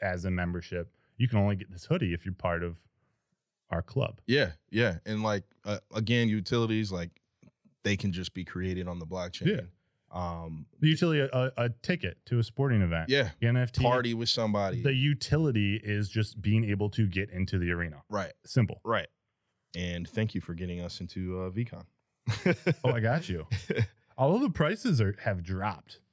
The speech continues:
Speaker 1: dra-, dramatically. I think they're around half an eth.
Speaker 2: Really?
Speaker 1: Which is, what are we talking about? Uh, twelve hundred, thirteen, fourteen hundred dollars.
Speaker 2: Yeah.
Speaker 1: A lot of money, but for a four-day conference with all this, yeah,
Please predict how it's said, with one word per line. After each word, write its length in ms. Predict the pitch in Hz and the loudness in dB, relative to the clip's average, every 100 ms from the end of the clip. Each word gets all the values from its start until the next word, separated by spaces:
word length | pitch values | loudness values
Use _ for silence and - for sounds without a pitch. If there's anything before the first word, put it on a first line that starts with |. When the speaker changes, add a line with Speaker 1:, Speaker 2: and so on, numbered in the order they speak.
| _ 107 | _ -8
Speaker 1:
dra-, 440 | 92 90 90 104 98 | -4 0 2 0 0
dramatically. 540 | 95 90 101 107 90 | 0 2 2 0 -2
I 40 | |
think 200 | 87 151 | 2 2
they're 200 | 226 185 101 | 4 2 2
around 400 | 98 92 90 82 _ _ _ - | 2 0 -2 -4 _ _ _ -6
half 260 | 117 110 | -4 -2
an 80 | 90 | 0
eth. 300 | 101 - - _ _ _ _ _ _ _ 98 | 0 -2 -14 _ _ _ _ _ _ _ 0
Speaker 2:
Really? 320 | 127 104 82 - | 2 2 -4 -6
Speaker 1:
Which 380 | 104 113 107 113 | 0 2 2 2
is, 560 | 101 92 87 - - _ _ _ _ _ _ _ _ _ _ _ - | 2 2 -2 -6 -16 _ _ _ _ _ _ _ _ _ _ _ -10
what 80 | 85 | -6
are 40 | |
we 60 | 85 | -6
talking 220 | 80 78 | -8 -8
about? 200 | 76 71 _ _ _ 76 | -8 -10 _ _ _ -10
Uh, 120 | 76 - | -8 -4
twelve 280 | 113 101 | 0 2
hundred, 380 | 95 101 101 101 | 2 0 0 0
thirteen, 360 | 110 95 104 95 | 0 -2 0 -2
fourteen 300 | 110 101 107 | 0 2 2
hundred 200 | 104 95 | 2 0
dollars. 380 | 90 95 113 - _ _ - | 0 0 0 -4 _ _ 0
Speaker 2:
Yeah. 60 | |
Speaker 1:
A 20 | |
lot 200 | 117 120 110 | 2 4 4
of 40 | |
money, 340 | 101 92 104 95 - | 2 2 0 -2 0
but 340 | 170 110 98 _ _ _ _ _ _ _ _ _ 110 - - | 0 0 -4 _ _ _ _ _ _ _ _ _ -20 -18 -2
for 120 | 123 | -2
a 40 | |
four-day 440 | - - 131 151 127 | 0 -2 0 0 0
conference 720 | 98 98 90 82 87 - - _ _ - | 0 -2 -2 -6 -10 -12 -16 _ _ -4
with 160 | 98 | -2
all 240 | - 113 120 | 0 2 4
this, 340 | 113 104 - | 4 2 -6
yeah, 80 | - | -16